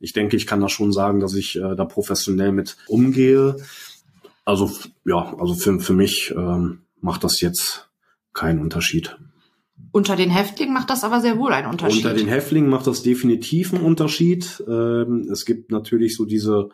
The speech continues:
Speaker 1: ähm,
Speaker 2: Knasthierarchie.
Speaker 1: ja, die, diese Knasthierarchie, wo wirklich, äh, Straftaten dann, äh, gegen Kinder, ähm, ziemlich weit, weit unten sind. Und, äh, man merkt halt auch schon, dass, ähm, gerade so Sexualstraftäter im Kinderbereich,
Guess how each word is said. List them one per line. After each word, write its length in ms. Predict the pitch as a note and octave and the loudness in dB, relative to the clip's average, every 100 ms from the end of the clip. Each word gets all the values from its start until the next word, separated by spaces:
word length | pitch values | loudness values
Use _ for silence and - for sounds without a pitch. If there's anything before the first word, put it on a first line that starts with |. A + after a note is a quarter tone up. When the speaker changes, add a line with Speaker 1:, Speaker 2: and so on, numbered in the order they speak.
| _ _ - | _ _ -2
Speaker 1:
ähm, 80 | |
Speaker 2:
Knasthierarchie. 1000 | A2 G2+ G2+ G2+ C#3 B2+ - - C3 F3 - | 0 2 0 0 -2 -4 -6 -8 -6 -6 0
Speaker 1:
ja, 380 | B2 C3 B2+ | 2 4 2
die, 180 | B2 A#2+ | 2 0
diese 260 | A2+ A2 A#2+ | 0 0 0
Knasthierarchie, 920 | - C3+ C3+ C3+ C3 B2 A#2+ C3+ C3+ | 2 0 2 2 2 2 -2 0 2
wo 160 | A#2 A2 | 2 2
wirklich, 500 | A#2+ B2+ A#2+ A#2 G2+ | 2 2 2 0 -4
äh, 380 | A#2 A2+ G#2+ G#2+ | -2 0 0 -2
Straftaten 680 | - G#2 A2+ - A#2+ A#2+ | -4 -2 -2 -2 0 2
dann, 360 | A2+ A2 A2+ A2+ | 2 2 2 -2
äh, 240 | G#2+ G#2+ | -4 -2
gegen 320 | G2+ G#2+ A2 G#2 | 0 0 0 0
Kinder, 640 | A#2+ A#2+ A#2+ A2+ A2 G#2+ G#2+ G#2+ G#2 | 0 2 0 0 -2 -6 -6 -4 -4
ähm, 340 | G#2 G#2 - F#2+ | -4 -8 -10 -10
ziemlich 440 | - B2 A#2+ A2+ | 0 2 2 0
weit, 340 | A2+ G#2+ G#2 - | -2 -2 -4 -4
weit 160 | G#2+ G#2+ | -6 0
unten 280 | C3+ D3+ | -2 0
sind. 360 | B2 C3+ C#3+ C#3 | 0 2 2 -2
Und, 440 | - G#2 G#2 - G2 | -6 -6 -6 -8 -4
äh, 100 | G#2 | -2
man 200 | G#2 G#2+ | 0 0
merkt 380 | A2 A#2+ C3+ - | 0 0 -2 -2
halt 220 | C3+ C#3 | -2 -2
auch 260 | - B2+ C3 | -4 -6 -4
schon, 560 | - B2 B2+ C#3 C#3+ - - - _ - | -2 2 4 4 0 -6 -20 -20 _ -6
dass, 460 | A2 G#2+ - - - | -4 -4 -6 -8 -4
ähm, 520 | A2 A2 A2 A2 G#2+ | 0 2 4 4 2
gerade 280 | G#2 G#2+ A2+ | 0 0 2
so 140 | A2 | 2
Sexualstraftäter 1120 | G#2+ A2+ - G#2 B2 B2 - B2 - B2+ B2 | 0 -2 -4 0 0 -2 -4 -2 0 0 0
im 120 | G#2 G#2 | -2 0
Kinderbereich, 840 | C3+ C#3+ B2+ A#2 A#2 C3 C#3 - | 0 2 0 0 2 2 0 -2